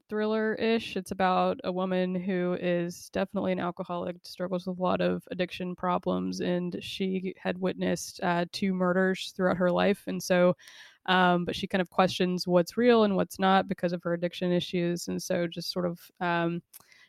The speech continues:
she kind of goes on this journey to figure out what actually happened to the people who died. Uh, there, there's, like, a viral video where someone just drops dead, um, around that she knows, and they just literally, like, look straight ahead and drop dead in a diner. <laughs> And so it's kind of how the book starts, and it just goes into this whole,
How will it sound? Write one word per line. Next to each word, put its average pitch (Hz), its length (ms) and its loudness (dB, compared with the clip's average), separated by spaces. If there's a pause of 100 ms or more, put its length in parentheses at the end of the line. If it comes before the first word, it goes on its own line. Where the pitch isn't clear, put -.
she 196 180 0
kind 190 160 0
of 175 100 -4
goes 180 200 6
on 180 120 4
this 175 160 0
journey 175 300 2
to 170 80 0
figure 180 320 -2
out 170 360 0
what 185 160 2
actually 170 380 -2
happened 175 480 2
to 175 380 -2
the 170 80 -8
people 175 300 -4
who 170 160 -2
died. 175 440 0 (100)
Uh, 170 240 0
there, 175 220 0 (260)
there's, 180 200 -2
like, 180 120 -4
a 175 60 -4
viral 175 400 2
video 175 460 2
where 170 420 -2
someone 175 400 -8
just - 320 -12
drops 170 460 0
dead, 175 420 0 (460)
um, 175 580 2 (160)
around 180 480 2
that - 100 -2
she 196 200 -2
knows, 175 580 0
and 180 180 -2
they 175 80 2
just - 380 -6
literally, 180 380 0
like, 175 260 0
look 180 180 -4
straight 175 240 -2
ahead 175 220 -2
and 175 160 -8
drop 180 220 -4
dead 180 320 -4
in 180 100 -4
a 175 40 -2
diner. 190 360 0
<laughs> - 180 0
And 233 140 -6
so 196 220 4
it's - 180 -2
kind 196 160 2
of 180 80 0
how 190 80 4
the 180 100 2
book 190 200 0
starts, 185 440 -2
and 190 120 -2
it 190 100 -4
just 185 200 -4
goes 180 220 4
into 180 180 2
this 175 200 0
whole, 180 360 6